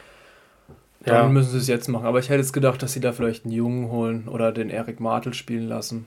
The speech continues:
Speaker 1: weil der hat mir eigentlich auch ganz gut gefallen.
Speaker 2: Ja, ja, gut, sie haben Hussein Bajic noch und Martel, wie du sagst,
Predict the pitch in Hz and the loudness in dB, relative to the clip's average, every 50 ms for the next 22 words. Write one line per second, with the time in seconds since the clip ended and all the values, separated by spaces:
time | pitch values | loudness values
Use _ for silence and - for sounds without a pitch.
0 | _ _ - - 117 110 113 120 117 117 113 113 113 113 117 - - 120 123 117 | _ _ -10 -6 -6 -4 -2 -2 -4 -4 -6 -6 -6 -6 -4 -2 0 0 0 -2
1 | - 123 120 120 117 - - 120 - - 120 - - 120 117 113 113 117 117 120 | -4 -4 -4 -4 -6 -8 -8 -10 -8 -10 -12 -8 -6 -4 -4 -2 -4 -6 -8 -12
2 | - - - - - - - - - - _ _ - 127 123 123 127 131 131 - | -16 -20 -20 -20 -20 -20 -20 -20 -20 -20 _ _ 0 4 4 4 4 2 0 -6
3 | - - 123 123 127 120 - 139 135 - 139 127 127 127 131 135 - - - 135 | -10 -8 -6 -6 -6 -4 -4 -4 -4 -2 -4 -4 -4 -4 -8 -10 -10 -10 -8 -6
4 | 131 - 135 123 123 127 127 127 135 139 139 135 - - 139 139 139 135 - 135 | -6 -4 -6 -4 -2 0 2 2 4 4 2 2 0 -4 -4 -2 -2 -4 -4 -6
5 | 131 127 127 123 123 139 143 - _ _ - 131 127 127 131 131 135 139 131 131 | -6 -6 -6 -8 -10 -14 -16 -18 _ _ -4 0 2 4 2 2 0 -2 -2 -2
6 | 131 127 127 135 131 131 131 - - - | -2 -2 0 0 0 0 -2 -6 -14 -18